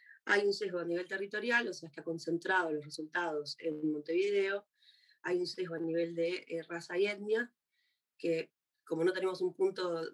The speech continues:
de partida, no sabemos en el absoluto cuál es el porcentaje real de personas, eh, afro o de otras, eh,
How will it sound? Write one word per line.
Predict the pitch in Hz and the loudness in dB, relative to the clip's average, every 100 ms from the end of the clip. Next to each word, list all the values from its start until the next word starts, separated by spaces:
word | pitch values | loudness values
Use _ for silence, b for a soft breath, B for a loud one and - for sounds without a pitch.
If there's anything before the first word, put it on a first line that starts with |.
| - | -6
de | 165 | -4
partida, | 170 165 147 190 196 170 | -2 -2 -4 0 2 2
no | 165 | 0
sabemos | 170 170 165 | 0 0 2
en | 165 | -2
el | |
absoluto | 160 - 170 180 175 | -2 -2 2 2 0
cuál | 165 | -6
es | 160 | -4
el | 160 | -6
porcentaje | 151 147 156 160 - 165 | -8 -2 0 0 -4 -2
real | 165 160 160 170 _ _ _ _ _ | 0 2 0 -2 _ _ _ _ _
de | 170 160 160 | -2 2 2
personas, | 151 156 147 165 160 156 160 | 2 -2 0 0 0 -4 -4
eh, | 156 | -2
afro | - 170 165 - 156 151 | 2 2 0 -2 0 2
o | 143 | 4
de | |
otras, | 151 - 156 151 | 2 0 -6 -4
eh, | 156 147 | -2 0